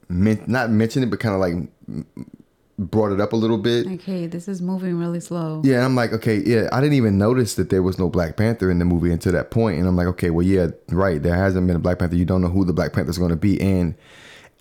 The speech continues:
Speaker 1: but that kind of made it cool for me 'cause I was like, "All right, it's building up towards this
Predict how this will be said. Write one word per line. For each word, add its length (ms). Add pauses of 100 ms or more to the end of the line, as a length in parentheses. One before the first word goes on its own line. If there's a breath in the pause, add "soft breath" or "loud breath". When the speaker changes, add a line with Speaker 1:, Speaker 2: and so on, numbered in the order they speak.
Speaker 1:
but 280
that 220
kind 180
of 100
made 320
it 240
cool 280
for 120
me 160
'cause 140
I 60
was 60
like, 160
"All 100
right, 120
it's 100
building 440
up 200
towards 440
this 340